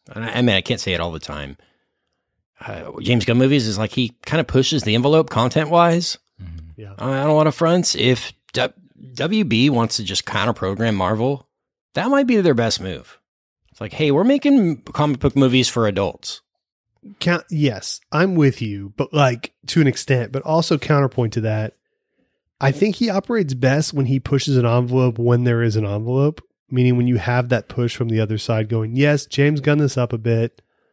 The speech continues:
Speaker 3: but we're still Marvel and it needs to be this."
Speaker 2: Mm-hmm.
Speaker 1: It needs to be
Speaker 3: And
Speaker 1: P G thirteen. Yeah.
Speaker 3: you can push us a bit, but, like, at the end of the day, like, it's gotta be this.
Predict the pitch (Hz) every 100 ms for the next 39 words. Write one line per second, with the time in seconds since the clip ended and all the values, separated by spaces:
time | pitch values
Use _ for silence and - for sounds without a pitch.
0 | _ _ 123 127 127 - 214 220 202 185
1 | 180 147 123 127 123 - 147 139 135 131
2 | - - - - 98 87 82 123 123 127
3 | 127 120 120 107 107 92 - 85 - _
4 | _ - 165 175 208 202 196 - 180 160
5 | 139 113 135 113 131 131 123 117 - 127
6 | 143 143 139 120 120 110 110 104 - -
7 | - 110 104 98 92